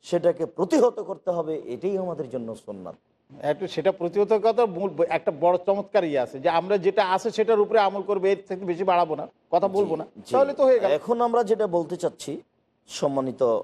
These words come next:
Speaker 1: দর্শক মণ্ডলী, সেটা হচ্ছে এই যে সলাতের ব্যাপারে আমরা যেমন স্পষ্ট প্রমাণ ছাড়া কোনো জায়গাতেই সলাত আদায় করতে যাব না, ঠিক তেমনি ঈদের মাঠে গিয়ে বক্তব্য দেওয়ার ব্যাপারে,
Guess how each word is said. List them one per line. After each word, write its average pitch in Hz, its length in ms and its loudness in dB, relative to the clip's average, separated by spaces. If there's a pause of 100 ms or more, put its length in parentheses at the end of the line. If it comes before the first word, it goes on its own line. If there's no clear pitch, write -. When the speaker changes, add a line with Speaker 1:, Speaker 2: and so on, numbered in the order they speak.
Speaker 1:
দর্শক 120 420 -4
মণ্ডলী, 110 420 -6 (500)
সেটা 156 160 -2
হচ্ছে 185 360 -4
এই 101 240 -4 (600)
যে 110 440 -2
সলাতের 165 600 0
ব্যাপারে 185 400 0
আমরা 135 340 0
যেমন 117 440 -4 (840)
স্পষ্ট - 460 -6
প্রমাণ 135 460 -2
ছাড়া 147 360 -2
কোনো 120 280 -6
জায়গাতেই 120 560 -2
সলাত 104 420 -2
আদায় 113 220 -2
করতে 165 300 0
যাব 196 220 2
না, 110 200 -10 (440)
ঠিক 311 220 0 (180)
তেমনি 175 420 0 (100)
ঈদের 151 400 -2
মাঠে 135 680 -2
গিয়ে 139 440 0 (720)
বক্তব্য 139 520 -2
দেওয়ার 135 300 4
ব্যাপারে, 123 640 -2